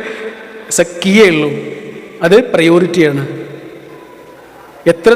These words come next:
തിരക്കുണ്ടെങ്കിലും ചിലതൊന്നും മറക്കാൻ പാടില്ല, എത്ര തിരക്കില്ലെങ്കിലും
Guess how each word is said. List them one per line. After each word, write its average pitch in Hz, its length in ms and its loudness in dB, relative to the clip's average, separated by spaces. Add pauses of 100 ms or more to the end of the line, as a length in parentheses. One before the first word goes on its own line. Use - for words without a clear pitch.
തിരക്കുണ്ടെങ്കിലും 190 880 2 (1040)
ചിലതൊന്നും 190 400 4
മറക്കാൻ 165 300 2
പാടില്ല, 147 280 -2 (1200)
എത്ര 180 160 2 (120)
തിരക്കില്ലെങ്കിലും 175 800 2